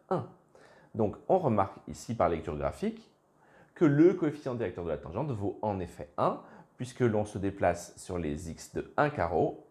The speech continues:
Lorsqu'on fait ça, on aura monté sur les y de un carreau, vous savez, delta y sur delta x, le coefficient directeur de la tangente. Donc vous voyez que cette tangente,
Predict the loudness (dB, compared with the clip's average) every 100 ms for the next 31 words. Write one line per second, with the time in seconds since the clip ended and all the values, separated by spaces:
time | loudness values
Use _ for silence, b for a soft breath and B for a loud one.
0 | _ 0 0 0 -10 -10 -6 0 0 0
1 | -2 0 0 -2 -4 -4 -6 -6 -8 -6
2 | -6 -4 -4 -4 -6 -8 -6 -6 -4 0
3 | 0 -2 -6 -6 -2 -4 -4 -6 -6 -10
4 | -14 -8 -8 -6 -8 -6 -8 -8 -20 B
5 | B -4 4 4 4 -4 -6 -10 -10 -8
6 | -4 -2 0 -2 -4 -4 -4 -2 -6 -14
7 | -20 _ B B B -6 -2 0 0 0
8 | -2 -4 -6 -8 -8 -4 -2 -2 -6